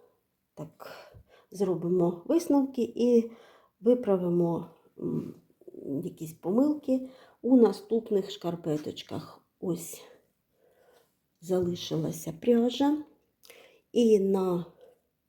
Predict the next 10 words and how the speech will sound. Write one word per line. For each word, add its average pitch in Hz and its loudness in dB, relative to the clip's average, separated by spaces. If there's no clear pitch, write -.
п'ят-, 247 6
на 185 4
початочок 185 -2
у 165 -2
цього 175 -2
язичка, 175 0
на 196 2
початочок - -12
у 135 -10
цей 175 -4